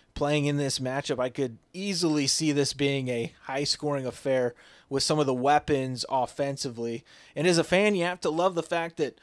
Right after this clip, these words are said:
on one team you've got Justin Jefferson and Adam Thielen, and the other you've got Tyreek Hill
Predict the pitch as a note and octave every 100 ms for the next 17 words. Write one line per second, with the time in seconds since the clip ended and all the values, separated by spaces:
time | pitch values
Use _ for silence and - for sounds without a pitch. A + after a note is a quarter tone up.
0 | - - _ - C#3 D3 D3 C#3+ C#3 B2+
1 | C3 C#3+ F3 F#3 G3 F3+ D#3 E3 D#3+ D3+
2 | D3+ - C#3 G#3 A3 A3 A3 - G3 G3
3 | F#3+ D3+ C3+ D#3 D#3 C3+ F#3 F#3+ F#3+ F3
4 | D3 C3+ C#3+ E3 D#3+ C3+ B2+ C3+ - D#3
5 | C#3+ C#3+ B2+ - C#3 C3